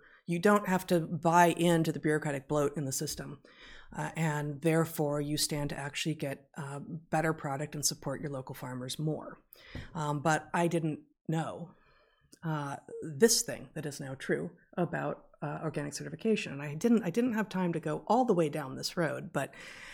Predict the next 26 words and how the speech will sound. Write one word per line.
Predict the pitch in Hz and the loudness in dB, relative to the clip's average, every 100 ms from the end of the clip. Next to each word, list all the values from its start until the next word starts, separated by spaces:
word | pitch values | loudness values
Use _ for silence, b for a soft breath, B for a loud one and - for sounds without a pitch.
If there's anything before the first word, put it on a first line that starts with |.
| B 156 | B -4
uh, | 151 | -2
if | 165 | 2
you | 196 | 4
wanna | 190 165 | 4 4
show | - 156 | 2 0
my | 147 | 0
screen | - - 160 151 | -2 0 0 0
here, | 147 | -2
Zach, | 135 127 123 | -4 -4 -6
I've | 147 - | -8 -6
got | 143 | -6
a | |
couple | 139 190 190 196 185 | -2 -2 0 0 0
of, | 156 147 139 - | 0 -2 -6 -2
these | 175 170 | -2 0
are | |
just | 156 - | -2 -2
P | 226 | 2
D | 202 180 | 4 4
Fs | 160 - | 4 2
from | 180 175 | 2 4
websites, | 151 139 147 143 - | 2 0 -2 -4 -6
which | 156 | -2
I'll | 151 | -2
link | 143 139 | -2 -4
to | 156 135 | -4 -4